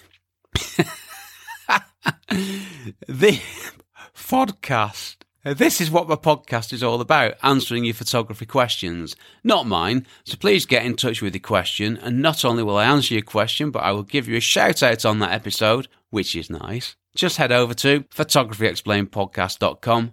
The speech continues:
forward slash start. Okay, I'm done. Well, I thought that was gonna be an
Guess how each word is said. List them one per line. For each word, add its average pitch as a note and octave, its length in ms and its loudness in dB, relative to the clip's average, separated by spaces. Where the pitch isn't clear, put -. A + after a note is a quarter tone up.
forward E2+ 520 -6
slash - 320 -6
start. - 500 -10
Okay, A3+ 360 6
I'm F3 200 2
done. G3 340 4
Well, F#3 140 2
I E3 60 4
thought F#3 280 2
that C#3+ 140 4
was C3+ 100 -2
gonna C3 200 0
be C3 160 2
an C3+ 160 0